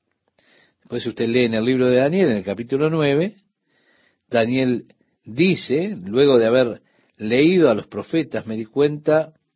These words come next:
de que los setenta años de cautiverio estaban por terminar. Así que le pregunté al Señor. Daniel, sin duda, tenía las profecías de Jeremías. Las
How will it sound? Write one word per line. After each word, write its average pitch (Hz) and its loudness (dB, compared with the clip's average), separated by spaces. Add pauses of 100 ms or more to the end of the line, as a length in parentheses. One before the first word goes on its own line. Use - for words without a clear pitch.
(160)
de 110 -14
que 104 -8
los 104 -8
setenta 127 -6
años 131 -4
de 113 -6
cautiverio 120 -2
estaban 120 -4
por 104 -8
terminar. 135 -2 (420)
Así 135 -6
que 160 0
le 120 2
pregunté 110 -2
al 123 0
Señor. 127 -6 (720)
Daniel, 196 2
sin 190 -4
duda, 131 2
tenía 107 -6 (360)
las 117 -8
profecías 110 -10
de 92 -12
Jeremías. 90 -14 (1080)
Las 104 -4